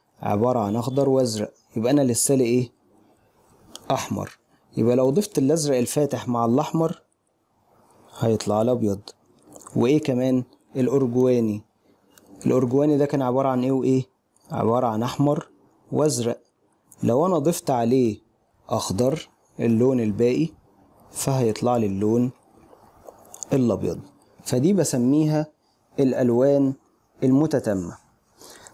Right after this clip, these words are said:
طيب استفدنا من ده في إيه في حياتنا؟ عارفين مساحيق الغسيل؟ أنت لما تاكل مثلًا وتوقع على نفسك والتيشيرت أنت لسه جايبه جديد فبيحصل فيه بقعة صفرة، أو مثلًا لا قدر الله حصل تعوير أو حاجة فبيبقى فيه بقعة حمراء،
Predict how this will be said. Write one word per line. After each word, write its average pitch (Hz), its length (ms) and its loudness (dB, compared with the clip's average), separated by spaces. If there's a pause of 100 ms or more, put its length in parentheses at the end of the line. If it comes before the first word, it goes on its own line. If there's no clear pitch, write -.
(120)
طيب 120 240 2
استفدنا 180 500 0
من 143 140 2
ده 160 80 0
في 160 140 -6
إيه 156 80 0
في 151 100 -16
حياتنا؟ 127 480 -4 (600)
عارفين 131 400 0
مساحيق 160 340 0
الغسيل؟ 156 640 2 (520)
أنت 180 240 0
لما 123 300 0
تاكل 160 360 0
مثلًا 175 500 0 (180)
وتوقع 139 560 0
على 123 160 0
نفسك - 560 -6 (160)
والتيشيرت 123 540 0
أنت 135 180 -2
لسه 139 280 0
جايبه 123 320 2
جديد 104 420 0 (460)
فبيحصل 143 680 -2
فيه 139 200 0
بقعة 156 360 0
صفرة، 127 460 -4 (680)
أو 165 180 4
مثلًا 135 460 0
لا 113 80 -2
قدر 131 400 -2
الله 117 260 2
حصل 127 500 -4
تعوير 120 520 2
أو 107 120 -2
حاجة 143 300 0
فبيبقى 131 420 -2
فيه 135 180 0
بقعة 139 320 2
حمراء، 123 420 -2